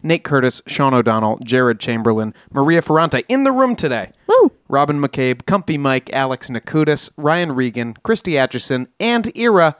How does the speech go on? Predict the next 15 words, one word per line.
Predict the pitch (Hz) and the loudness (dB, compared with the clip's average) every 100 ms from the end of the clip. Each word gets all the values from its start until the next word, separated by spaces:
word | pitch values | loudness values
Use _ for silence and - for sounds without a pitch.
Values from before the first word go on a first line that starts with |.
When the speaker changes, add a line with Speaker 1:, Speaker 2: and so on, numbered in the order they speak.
| _ _ | _ _
Speaker 1:
We | 143 | -4
love | 151 208 | 0 0
you | 175 | 0
guys | 165 156 127 | 0 0 2
very | 151 143 | 2 2
much, | 151 151 | 2 0
and | 151 135 | -2 -2
we'll | 123 | -2
see | - 180 | -4 -4
you | 175 170 | 0 0
when | 143 135 | 0 -2
we're | 127 113 | -2 0
back | 127 135 - | 0 0 -2
from | - 117 92 - | -6 -6 -6 -4
break. | 170 180 - | -2 -2 -6